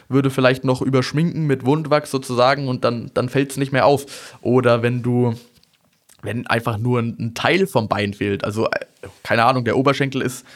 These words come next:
nicht mehr ganz sozusagen und du hast da so ein, wie so ein Ausstanz, einen riesen Ausschnitt, dann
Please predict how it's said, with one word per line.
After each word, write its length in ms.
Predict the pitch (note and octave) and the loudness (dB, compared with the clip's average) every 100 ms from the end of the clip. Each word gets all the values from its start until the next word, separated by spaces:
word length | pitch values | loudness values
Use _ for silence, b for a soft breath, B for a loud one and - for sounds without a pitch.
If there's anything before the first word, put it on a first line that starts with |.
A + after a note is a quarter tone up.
| b - | b -6
nicht 180 | B2 C3+ | -4 0
mehr 140 | B2 | 2
ganz 260 | G#2+ B2+ C3 | 4 2 0
sozusagen 400 | C3 A#2+ A#2+ B2 | -4 2 2 4
und 60 | |
du 80 | A2+ | 0
hast 120 | A2+ | -2
da 60 | A#2+ | -2
so 100 | A#2+ | -2
ein, 240 | A#2+ - B2 | -2 -4 -4
wie 80 | |
so 100 | C3 | 0
ein 80 | C3 | 2
Ausstanz, 580 | - D3+ - - C#3 - | 2 2 2 0 0 2
einen 120 | B2+ | 0
riesen 280 | A#2 C3+ B2 | 2 -2 0
Ausschnitt, 440 | A2+ C#3+ - C3 - B B B - | 0 0 -2 -6 -8 B B B 0
dann 260 | A2+ A#2 | 0 0